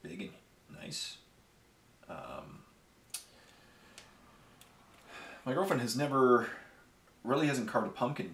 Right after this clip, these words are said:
in years, so she's been very excited, which is fun.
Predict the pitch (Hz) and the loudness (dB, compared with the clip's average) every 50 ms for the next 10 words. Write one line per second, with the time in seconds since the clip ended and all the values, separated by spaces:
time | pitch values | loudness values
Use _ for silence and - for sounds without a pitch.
0 | 82 87 98 107 123 110 - - - - - - - 127 - 131 - - - - | -10 -8 -4 -2 -2 -2 -2 -2 -6 -6 -6 -4 -6 -4 -6 -6 -10 -10 -8 -4
1 | 107 120 123 135 127 - - - 95 95 98 - - - - - - - - - | 2 2 2 2 2 -2 -2 -2 -2 -2 -2 -4 -6 -10 -18 -20 -20 -20 -20 -20
2 | - 113 107 - 98 - - - - 92 | -18 -14 -12 -10 -10 -10 -6 -4 -4 -4